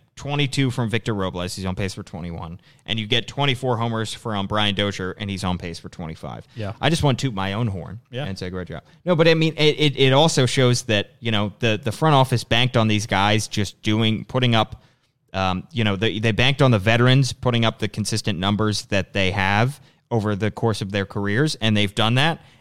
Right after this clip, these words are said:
Speaker 1: And then they banked on the young guys stepping it up and doing this natural progression, and they've done that as well.
Speaker 2: Yeah, we talked about, I think that was part of the storyline throughout all of twenty eighteen in terms of the Bryce Harper looming free agency. It's like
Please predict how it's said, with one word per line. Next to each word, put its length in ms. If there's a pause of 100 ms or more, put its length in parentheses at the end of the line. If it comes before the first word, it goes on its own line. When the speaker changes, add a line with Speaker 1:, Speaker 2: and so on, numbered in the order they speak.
(120)
Speaker 1:
And 120
then 120
they 120
banked 320
on 100
the 80
young 320
guys 500 (140)
stepping 480
it 100
up 260
and 240 (440)
doing 280
this 160
natural 400
progression, 720 (240)
and 140
they've 140
done 180
that 160
as 120
well. 280
Speaker 2:
Yeah, 160
we 80
talked 180
about, 400
I 80
think 260
that 60
was 80
part 200
of 40
the 60
storyline 480
throughout 240
all 140
of 60
twenty 320
eighteen 600 (240)
in 60
terms 260
of 100
the 60
Bryce 300
Harper 440
looming 360
free 200
agency. 480
It's 160
like 220